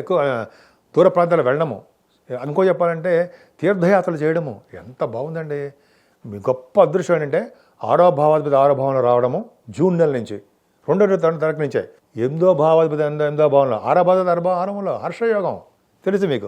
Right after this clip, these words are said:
సంపూర్ణ ఆరోగ్యం. ఎనిమిదో భావాధిపతి సరళ యోగం అద్భుతం. ఈ, ఈ ఇద్దరు కూడా ఆరు, ఎనిమిది పా-, ఎనిమిది కలిసిన వాళ్ళు విపరీత రాజయోగం వాళ్ళిద్దరు.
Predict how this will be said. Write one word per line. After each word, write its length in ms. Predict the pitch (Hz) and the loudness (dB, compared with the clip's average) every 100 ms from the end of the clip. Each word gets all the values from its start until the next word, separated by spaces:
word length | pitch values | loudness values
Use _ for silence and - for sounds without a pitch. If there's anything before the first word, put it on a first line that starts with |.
| - | -10
సంపూర్ణ 320 | 165 190 220 196 | -12 -6 -2 0
ఆరోగ్యం. 280 | 170 123 90 - _ _ - _ _ | 0 -2 -6 -14 _ _ -20 _ _
ఎనిమిదో 240 | 147 185 208 | -2 2 6
భావాధిపతి 380 | 175 170 143 117 | 6 6 4 2
సరళ 200 | 160 208 208 | 2 6 6
యోగం 200 | 170 107 87 - _ _ 147 | 6 4 -2 -18 _ _ 0
అద్భుతం. 300 | 180 180 104 - 139 160 202 208 | 2 2 0 -8 -10 -8 -2 0
ఈ, 20 | 208 208 208 | 2 2 2
ఈ 20 | 202 | 0
ఇద్దరు 180 | 180 214 | 2 2
కూడా 100 | 214 185 170 | 2 2 2
ఆరు, 140 | 196 196 | 2 2
ఎనిమిది 160 | 196 180 | 0 0
పా-, 160 | 180 180 180 180 | 0 -2 -4 -6
ఎనిమిది 180 | 170 165 | -4 -4
కలిసిన 200 | 175 170 | -4 -4
వాళ్ళు 140 | 196 196 | -6 -4
విపరీత 220 | 151 190 190 | 0 6 6
రాజయోగం 340 | 151 127 101 - _ - 101 | 6 4 2 -6 _ -8 2
వాళ్ళిద్దరు. 480 | 151 160 143 131 | 4 4 2 2